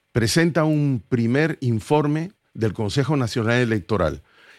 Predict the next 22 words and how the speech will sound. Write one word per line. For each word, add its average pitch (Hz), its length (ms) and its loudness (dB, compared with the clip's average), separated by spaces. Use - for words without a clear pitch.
Informe 165 520 0
que 139 120 -2
se 120 120 -8
está 147 240 0
demostrando 117 920 -2
al 98 160 -4
día 120 180 2
de 123 120 0
hoy 165 220 0
que 107 180 -2
no 120 260 0
se 156 160 -4
sabe 135 340 0
de 127 140 0
dónde 107 280 -2
lo 107 120 0
han 98 80 -4
sacado, 85 480 -8
porque 117 240 -2
autoridades 107 800 0
que 107 100 -4
estaban 113 540 0